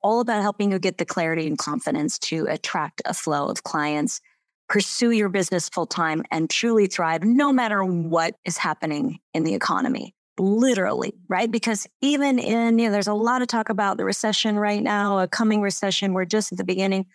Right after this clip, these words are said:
But in a recession, there are always opportunities. And, you know, we've proven that and stood the test of time and have plenty of our members who are still rocking and rolling their business no matter what's happening in the economy. So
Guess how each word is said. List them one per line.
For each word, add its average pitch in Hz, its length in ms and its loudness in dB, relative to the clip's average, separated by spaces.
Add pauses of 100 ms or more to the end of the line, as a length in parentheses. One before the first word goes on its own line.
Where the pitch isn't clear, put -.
(340)
But 196 220 -2
in 277 180 4
a 269 60 4
recession, 214 460 0
there 180 120 0
are - 120 -6 (160)
always 226 400 2
opportunities. 233 960 2 (380)
And, 190 440 2
you 240 100 4
know, 180 160 4
we've 202 300 0 (220)
proven 220 400 4
that 190 240 2
and 180 220 0
stood - 280 0
the 202 80 2
test 202 300 -2
of 190 80 -8
time 190 340 0
and 180 80 0
have 175 180 -4
plenty 208 340 0
of 190 120 0
our 180 140 0
members 170 360 0
who 170 80 -2
are 165 40 0
still 165 240 0
rocking 175 400 0
and 180 100 0
rolling 170 300 0
their 160 100 0
business 160 380 -2
no 160 60 0
matter 151 200 0
what's 151 200 -2
happening 156 340 -2
in 143 80 -2
the - 80 -6
economy. - 520 -4
So 165 300 0